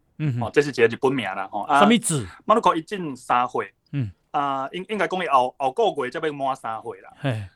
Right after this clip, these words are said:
Speaker 2: 马鲁克，我，我嘛是，即马阮家庭的生活，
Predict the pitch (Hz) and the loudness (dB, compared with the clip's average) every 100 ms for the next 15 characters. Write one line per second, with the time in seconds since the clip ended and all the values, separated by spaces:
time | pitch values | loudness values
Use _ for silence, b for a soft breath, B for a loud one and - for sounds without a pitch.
0 | - 247 208 160 160 208 214 208 190 131 | -4 -2 0 -2 -4 0 0 0 -2 -2
1 | - 117 110 110 117 - 151 185 214 - | -4 -8 -10 -14 -18 -18 -18 -16 -18 -20
2 | B B B B - 180 180 175 156 151 | B B B B 2 4 6 4 -2 -6
3 | 156 147 127 123 110 113 117 120 127 | -6 -4 -4 -6 -12 -12 -14 -10 -6